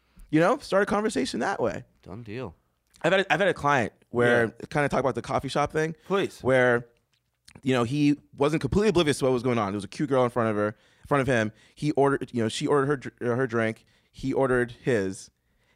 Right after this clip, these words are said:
Speaker 1: and then the, uh, barista called the drink, and he thought it was his, but it was actually hers.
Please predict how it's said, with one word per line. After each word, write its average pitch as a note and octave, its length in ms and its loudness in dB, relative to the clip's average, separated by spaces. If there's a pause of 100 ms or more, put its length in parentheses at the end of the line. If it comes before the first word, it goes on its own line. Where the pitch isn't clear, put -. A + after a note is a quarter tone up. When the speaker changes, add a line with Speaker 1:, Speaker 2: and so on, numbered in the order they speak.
(120)
Speaker 1:
and A#2+ 140 2
then B2+ 180 2
the, A#2 220 2
uh, G#2+ 120 4
barista A2 640 0
called A#2+ 480 0 (180)
the A2 100 -4
drink, - 440 -6 (540)
and A#2+ 160 0
he G3+ 140 -4
thought D3+ 180 2
it B2 60 2
was A2+ 160 0
his, G3+ 220 0
but C3+ 60 2
it - 20 4
was C3 160 0
actually F3 320 0
hers. - 420 -4